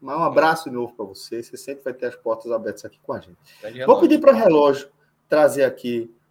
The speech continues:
Speaker 1: pra tela, vou dar trabalho pra ele hoje. Trazer relógio, pedir pra relógio trazer aqui na tela, é, algo que tá repercutindo, e a galera aqui no, no nosso chat até pediu pra gente falar um pouco, que foi esse comentário aqui de Fernando Praz,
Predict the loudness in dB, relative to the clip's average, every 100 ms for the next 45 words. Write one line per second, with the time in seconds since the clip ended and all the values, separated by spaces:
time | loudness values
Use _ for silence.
0 | _ -4 -4 -2 2 2 2 -2 -10 -4
1 | -2 0 2 2 0 -4 -8 -10 -18 _
2 | _ _ _ _ -4 -2 0 -2 2 2
3 | 0 -4 -10 -8 -6 -6 -6 -4 -6 -6
4 | -8 -12 -4 0 0 -2 -10 _ _ _
5 | _ -4 4 4 4 0 0 -4 -4 -2
6 | -4 -4 -8 -8 -4 -4 -4 -4 -6 -8
7 | -8 -6 -8 -10 -10 -10 -12 -8 -8 -6
8 | -10 -10 -10 -10 -8 -8 -10 -12 -6 -6
9 | -6 -10 -10 -10 -10 _ -20 -18 -6 -4
10 | -2 -4 -12 -12 -10 -8 -4 -6 -6 -16
11 | -12 -10 -10 -14 -8 -4 -4 -6